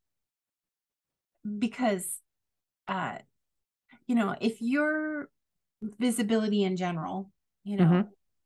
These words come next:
Speaker 1: and one of your clients is in this niche over here and another client is in that niche over there, your expertise applies to both for sure, but they
Speaker 2: Right.
Speaker 1: don't app-, they have nothing to do with each other. When you have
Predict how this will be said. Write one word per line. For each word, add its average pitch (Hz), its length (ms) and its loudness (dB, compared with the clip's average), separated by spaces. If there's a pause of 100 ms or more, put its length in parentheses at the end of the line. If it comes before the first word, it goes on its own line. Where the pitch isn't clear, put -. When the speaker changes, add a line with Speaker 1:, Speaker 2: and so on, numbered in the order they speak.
(140)
Speaker 1:
and 202 380 0
one 196 340 0
of 233 120 0
your 208 120 -2
clients 196 560 -2
is 196 140 -4
in 185 460 -2
this 196 320 -2
niche 196 360 0
over 185 200 -2
here 185 280 -2
and 185 120 -2
another 180 320 -2
client 180 460 -8
is 180 120 -8
in 185 160 -2
that 170 200 -4
niche 220 240 -4
over 175 220 -2
there, 196 340 2 (440)
your 285 320 6
expertise 277 800 -2
applies 180 580 -4
to 196 100 -6
both 208 420 2
for 294 160 -4
sure, - 500 -2 (280)
but 247 120 2
they 175 60 2
Speaker 2:
Right. 185 220 6
Speaker 1:
don't 269 180 2
app-, 233 180 -4 (260)
they 247 140 2
have 226 220 4 (140)
nothing 240 420 4
to 202 80 0
do 196 160 0
with 170 120 -4
each 170 180 -6
other. 220 580 2 (1500)
When 240 300 6
you 247 240 6
have 240 380 4